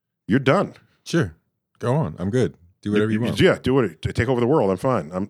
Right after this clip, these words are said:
Speaker 1: I'm covered. So
Speaker 2: It's like a turkey. That's a turkey in every pot to the nth degree.
Speaker 1: Yes.
Speaker 2: Like,
Speaker 1: Yes.
Speaker 2: I,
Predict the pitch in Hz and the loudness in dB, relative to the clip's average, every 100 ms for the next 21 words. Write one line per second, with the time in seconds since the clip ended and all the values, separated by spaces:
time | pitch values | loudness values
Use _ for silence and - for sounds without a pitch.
0 | - 92 - 85 87 131 _ _ _ - | -6 -6 -2 -4 -4 -10 _ _ _ -20
1 | - - - 143 135 127 123 _ _ _ | -18 -4 2 4 4 2 -2 _ _ _
2 | _ _ _ - _ 82 - 87 95 92 | _ _ _ -20 _ -20 -14 -6 -2 0
3 | - 139 135 120 117 117 110 175 185 156 | 2 2 2 2 2 0 -2 0 2 4
4 | 143 131 113 131 117 92 - 104 95 104 | 4 2 2 2 2 0 -2 -2 0 2
5 | 104 98 - 85 95 85 73 202 - 90 | 0 0 -4 0 0 0 2 0 2 0
6 | 87 - - 160 113 - 117 | -2 -6 -2 0 0 0 0